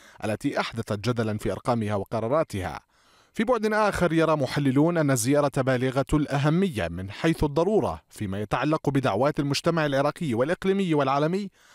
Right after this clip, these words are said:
للتقارب ورأب الصدع بما يصب في مصلحة العراق المستقر والموحد.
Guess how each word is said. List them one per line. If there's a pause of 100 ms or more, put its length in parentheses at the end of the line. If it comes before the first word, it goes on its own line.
(220)
للتقارب
ورأب
الصدع
بما
يصب
في
مصلحة
العراق
المستقر
والموحد.